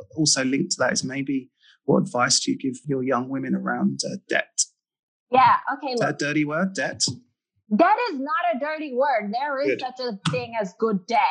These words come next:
Speaker 2: okay?
Speaker 1: Yeah.
Speaker 2: Like, my hex is good debt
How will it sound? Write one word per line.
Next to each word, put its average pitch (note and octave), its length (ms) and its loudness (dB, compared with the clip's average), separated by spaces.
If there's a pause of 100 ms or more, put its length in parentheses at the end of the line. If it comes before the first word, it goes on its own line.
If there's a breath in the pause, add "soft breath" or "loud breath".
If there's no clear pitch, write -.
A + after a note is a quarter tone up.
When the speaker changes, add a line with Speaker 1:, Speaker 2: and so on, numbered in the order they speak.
(240)
Speaker 2:
okay? D4 480 -6
Speaker 1:
Yeah. B3+ 40 -6 (140)
Speaker 2:
Like, C4 400 -2
my C4 280 2
hex C4 640 -4
is B3+ 260 2
good A3+ 200 2
debt - 140 0